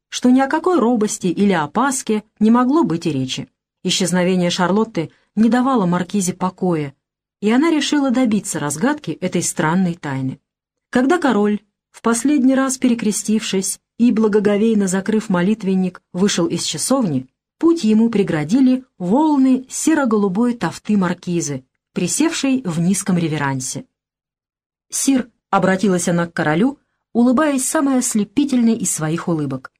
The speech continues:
"я прошу короля уделить мне несколько минут для частной беседы". "Вы хотите с нами поговорить, мадам? Но о чем?" "Об одном происшествии, которое его величество вполне возможно сочтёт незначительным, но для меня оно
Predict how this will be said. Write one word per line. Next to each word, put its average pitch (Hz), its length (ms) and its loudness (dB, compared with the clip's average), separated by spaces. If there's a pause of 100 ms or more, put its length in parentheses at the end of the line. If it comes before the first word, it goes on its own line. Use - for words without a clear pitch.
(300)
"я 233 240 2
прошу 233 360 0
короля 240 480 0 (320)
уделить 247 400 4
мне 240 160 4
несколько 233 460 2
минут 226 420 2
для 202 240 0
частной 240 380 2
беседы". 151 540 -4 (600)
"Вы 180 200 2
хотите 214 500 0
с - 120 -2
нами 196 260 2
поговорить, 202 520 0
мадам? 151 540 0 (360)
Но 202 160 4
о 170 100 0
чем?" 185 400 0 (480)
"Об 214 180 0
одном 254 320 4
происшествии, 240 840 -2 (140)
которое 208 420 2
его 202 220 2
величество 208 680 0 (220)
вполне 330 460 0
возможно 247 480 2
сочтёт 233 480 -2
незначительным, 233 920 0 (420)
но 208 160 4
для 208 160 2
меня 262 340 4
оно 214 180 4